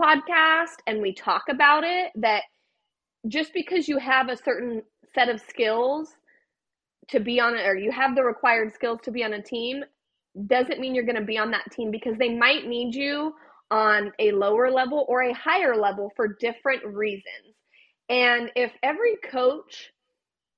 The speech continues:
selected teams off of what children want,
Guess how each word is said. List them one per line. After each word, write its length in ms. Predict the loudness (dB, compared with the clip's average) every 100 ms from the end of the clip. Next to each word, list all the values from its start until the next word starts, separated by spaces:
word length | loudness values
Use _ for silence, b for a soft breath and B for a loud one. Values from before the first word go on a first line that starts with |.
| _ _ _ _ _ _ _ _ _ _ -20 -8
selected 680 | -2 0 0 -2 -8 -6 -8
teams 680 | -8 -6 -4 -2 -4 -6 0
off 220 | 0 0 -4
of 140 | -8
what 340 | -2 2 2 2 -10
children 560 | -2 0 0 -4 -4
want, 380 | -2 0 0 -2